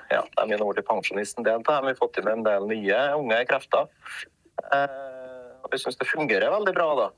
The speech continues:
Eh, så jeg prøvde også å synse litt om hvorfor de gjør det. Og s-, veldig interessert i å snakke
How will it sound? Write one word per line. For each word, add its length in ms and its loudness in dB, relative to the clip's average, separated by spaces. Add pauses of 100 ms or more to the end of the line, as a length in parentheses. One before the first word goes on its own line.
Eh, 600 2
så 1200 0 (180)
jeg 100 -4
prøvde 240 2
også 160 -2
å 40 -2
synse 400 0
litt 200 -4
om 200 0
hvorfor 1300 -6
de 60 2
gjør 180 2
det. 120 0 (160)
Og 220 2
s-, 260 -12
veldig 260 2
interessert 360 -2
i 40 2
å 80 0
snakke 200 0